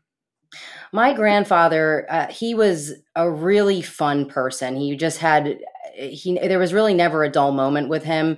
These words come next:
Now, um, I was born in nineteen eighty-eight, and he had his major, uh, first stroke when, in nineteen ninety-five. So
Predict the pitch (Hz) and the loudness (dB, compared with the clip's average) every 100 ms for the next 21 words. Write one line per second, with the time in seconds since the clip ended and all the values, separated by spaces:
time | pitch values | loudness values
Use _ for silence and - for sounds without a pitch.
0 | - - - 160 160 156 147 - 160 156 | -8 -20 -2 2 4 2 0 -4 -2 2
1 | 151 - 175 202 170 170 170 151 147 147 | 0 2 2 2 0 0 0 0 0 -2
2 | 147 151 143 135 135 120 127 - _ 160 | -4 -4 -4 -4 -6 -6 -10 -14 _ -4
3 | 151 151 147 143 151 - - 175 170 143 | 0 0 0 -2 -6 -10 -6 -4 -4 -2
4 | 151 143 156 135 147 143 147 143 143 139 | -2 -2 -4 -2 -2 -2 -2 -4 -4 -4
5 | 147 135 139 160 151 - 160 143 135 147 | -4 -4 -4 -6 -8 -6 -2 0 -2 -4
6 | 135 139 143 143 143 143 - 143 135 131 | -4 -4 -6 -4 -6 -6 -6 -6 -6 -8
7 | - 135 127 143 175 170 _ - - _ | -6 -2 2 2 0 -4 _ -20 -20 _
8 | - 180 165 160 151 151 | -2 4 6 4 2 -2